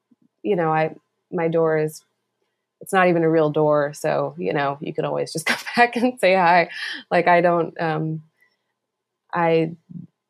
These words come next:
love talking about what I do and how I do it. And it, and other people inspire me. And I'm really, um, introverted about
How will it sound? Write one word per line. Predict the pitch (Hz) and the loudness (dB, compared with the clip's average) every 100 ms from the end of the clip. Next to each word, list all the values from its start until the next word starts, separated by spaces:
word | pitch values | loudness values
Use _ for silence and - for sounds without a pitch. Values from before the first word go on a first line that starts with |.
| _ | _
love | 165 170 165 165 | 0 4 4 2
talking | 165 156 165 | -2 -2 0
about | 151 - | -2 0
what | 160 | 0
I | 160 | 0
do | 151 165 160 156 151 151 | 0 4 4 4 2 0
and | 160 | -6
how | 151 147 | -6 -4
I | |
do | 151 147 147 | -4 -2 -2
it. | 147 143 | -2 -2
And | 139 147 _ _ _ _ _ _ - | -4 -6 _ _ _ _ _ _ -4
it, | 170 156 - _ _ _ _ | 0 0 -4 _ _ _ _
and | 156 156 160 | -6 -4 0
other | 170 180 | 4 4
people | 180 180 160 | 2 -2 0
inspire | 156 156 - 151 156 | 0 -2 0 2 4
me. | 156 147 151 | 2 0 -2
And | 147 | -4
I'm | 147 147 - _ _ _ _ - - | -6 -8 -10 _ _ _ _ -20 -4
really, | 185 220 185 165 156 - - | 2 4 6 4 2 -2 -4
um, | 156 151 151 156 - _ | -4 -4 -6 -8 -12 _
introverted | 185 180 165 156 151 147 | -2 -2 0 2 2 0
about | - 143 143 - | 2 2 2 -2